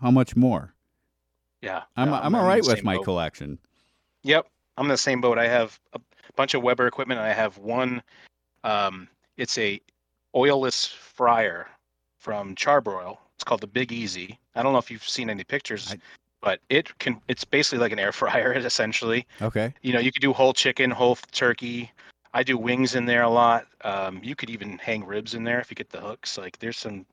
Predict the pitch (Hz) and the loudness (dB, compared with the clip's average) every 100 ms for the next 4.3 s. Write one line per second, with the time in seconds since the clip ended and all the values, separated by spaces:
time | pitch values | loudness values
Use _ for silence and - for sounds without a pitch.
0 | - 135 156 - 117 - 117 107 98 92 | -10 -8 -6 -8 -8 -6 -8 -10 -16 -12
1 | 117 113 - - _ _ 127 143 - 117 | -10 -10 -12 -18 _ _ -2 -2 0 0
2 | 113 104 95 123 127 - _ _ _ _ | 0 0 2 4 2 -2 _ _ _ _
3 | _ _ _ _ 147 156 - - - - | _ _ _ _ 2 4 2 -4 -4 -4
4 | - - | -2 -2